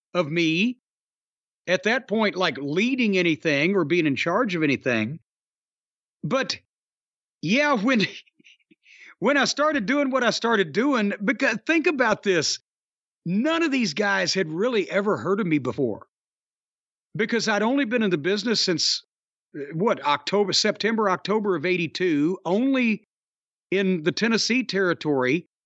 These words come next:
V C R still weren't a big thing. And think about this, the guys did not jump into the V C R revolution like us fans did, because they were on the road every night. They weren't taping wrestling. Why? They were on the road wrestling, wrestling every night.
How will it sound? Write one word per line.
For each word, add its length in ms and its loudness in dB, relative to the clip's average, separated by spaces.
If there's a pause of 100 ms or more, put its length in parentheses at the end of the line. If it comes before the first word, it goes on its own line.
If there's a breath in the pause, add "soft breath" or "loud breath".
(480)
V 200 0
C 240 -2
R 240 0
still 340 0
weren't 220 0
a 60 0
big 280 -2
thing. 340 0
And 140 -2
think 200 -2
about 320 0
this, 260 2
the 140 -2
guys 640 0 (680)
did 200 0
not 340 0 (240)
jump 380 0
into 240 0
the 100 2
V 220 0
C 220 0
R 200 2
revolution 720 0
like 320 0
us 320 0 (540)
fans 560 0
did, 400 0
because 300 -2
they 140 0
were 160 0
on 120 2
the 60 2
road 360 0
every 240 2
night. 360 0 (680)
They 140 0
weren't 260 -2
taping 440 0
wrestling. 500 0
Why? 200 0
They 140 0
were 160 0
on 80 0
the 60 2
road 300 0
wrestling, 440 0
wrestling 400 0
every 220 -2
night. 260 -4